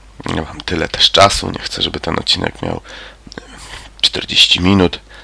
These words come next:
dlatego, a, a chcę jeszcze kilka rzeczy zrobić, czyli wracamy na pierwszy poziom garażu. O, halo? Wracamy na pierwszy poziom garażu, bierzemy naszą Ferrari F czterdziestkę bialutką i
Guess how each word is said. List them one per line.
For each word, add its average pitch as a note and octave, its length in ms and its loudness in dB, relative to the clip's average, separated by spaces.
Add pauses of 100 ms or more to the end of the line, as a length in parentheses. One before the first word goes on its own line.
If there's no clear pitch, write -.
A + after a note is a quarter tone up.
(120)
dlatego, F2 460 2
a, E2+ 260 2
a - 60 0
chcę - 220 2
jeszcze - 240 4
kilka G2 260 -6
rzeczy F2 260 0
zrobić, F#2 420 0
czyli E2 320 0 (580)
wracamy B2+ 560 6
na G2 100 0
pierwszy A2+ 300 4
poziom G2+ 280 4
garażu. F2 480 2 (2000)
O, C#3 240 2
halo? A2+ 260 2 (1500)
Wracamy G#2+ 280 2
na G2+ 80 6
pierwszy - 240 4
poziom F2+ 300 0
garażu, D#2+ 420 4 (300)
bierzemy G#2 440 8
naszą F#2 400 6
Ferrari F#2 840 4
F - 120 -4
czterdziestkę F2+ 760 4
bialutką F2 640 2 (540)
i G3 280 4